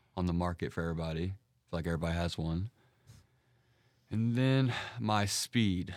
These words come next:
my Columbia Speed. It's a kind of a, it's a hybrid, but it's kind of my, one of my high performance balls. So I'm usually always looking forward to throwing that.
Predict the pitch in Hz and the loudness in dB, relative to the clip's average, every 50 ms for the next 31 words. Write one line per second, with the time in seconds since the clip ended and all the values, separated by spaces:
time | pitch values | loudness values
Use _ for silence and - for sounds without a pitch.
0 | - - 107 92 92 - 107 101 98 95 90 - - - - 95 87 87 82 87 | -8 -6 -6 -6 -4 -2 -2 0 0 0 -2 -2 -6 -6 -4 -4 -2 -2 -4 -6
1 | 87 - - 98 90 85 85 85 82 85 - _ _ _ - - 104 101 98 87 | -6 -6 -4 -4 -2 -2 -2 -4 -6 -8 -12 _ _ _ -8 -4 -2 0 0 0
2 | 92 87 85 87 92 - - 104 90 98 101 98 95 85 92 92 92 92 95 92 | 0 -2 -2 -2 -4 -2 -2 0 2 4 4 4 4 4 4 2 2 2 2 0
3 | - - - 98 90 92 90 87 87 82 95 92 90 87 87 95 90 90 - 90 | 0 2 2 2 4 4 4 2 2 2 2 0 0 0 0 0 -2 -2 -4 -6
4 | - - 98 90 92 90 82 - 90 90 90 90 92 95 95 - - 90 87 87 | -4 -4 -2 -2 -2 -4 -4 -4 -4 -2 0 0 -2 -2 -4 -6 -6 -4 -4 -4
5 | 87 87 87 87 - - - - 92 90 87 85 87 85 82 85 87 - _ _ | -4 -6 -8 -10 -16 -14 -8 -6 -4 -4 -2 -2 -2 -2 -2 -4 -4 -8 _ _
6 | - - - _ _ _ _ _ - 95 92 90 82 90 87 - 85 82 - 92 | -20 -20 -20 _ _ _ _ _ -2 0 0 0 0 -2 -4 -4 -6 -4 -4 -4
7 | 85 85 85 - 90 85 85 85 82 82 82 87 95 - | -4 -4 -6 -6 -6 -4 -4 -2 -2 -2 -4 -4 -6 -8